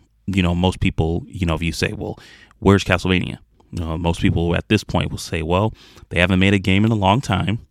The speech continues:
which is true. And the most recent thing that they've done is, uh, secure a Netflix series,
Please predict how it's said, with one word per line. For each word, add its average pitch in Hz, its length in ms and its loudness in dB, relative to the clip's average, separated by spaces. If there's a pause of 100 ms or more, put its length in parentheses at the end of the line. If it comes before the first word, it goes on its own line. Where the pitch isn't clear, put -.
which - 200 -6
is 113 80 -4
true. 90 360 -2 (720)
And 92 680 4 (540)
the 95 280 2
most 90 300 2
recent 92 460 -4
thing 87 180 -2
that 82 100 -8
they've 87 260 -6
done 104 400 0 (520)
is, 92 440 2 (100)
uh, 87 260 0
secure 90 760 0 (680)
a 92 80 0
Netflix 98 480 -2
series, - 440 -8